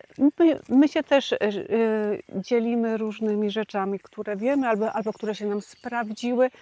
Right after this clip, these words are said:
ale też nie wiemy wszystkiego i, i zawsze chętnie przeczytamy wasze rady, jakieś doświadczenia.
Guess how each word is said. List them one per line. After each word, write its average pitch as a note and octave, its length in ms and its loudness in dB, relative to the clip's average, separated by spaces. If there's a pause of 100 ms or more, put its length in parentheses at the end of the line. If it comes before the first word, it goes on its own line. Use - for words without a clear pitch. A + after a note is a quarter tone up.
(320)
ale C#4 300 6
też B3 220 -2
nie A3 160 2
wiemy F#3+ 300 0
wszystkiego A3+ 720 -4
i, G#3+ 300 -2 (140)
i A3+ 380 -2
zawsze D4 360 0
chętnie B3 400 -6
przeczytamy G#3 720 -2
wasze G3 340 -4
rady, G3+ 380 -2 (800)
jakieś G3+ 420 -4 (120)
doświadczenia. G3+ 1000 -4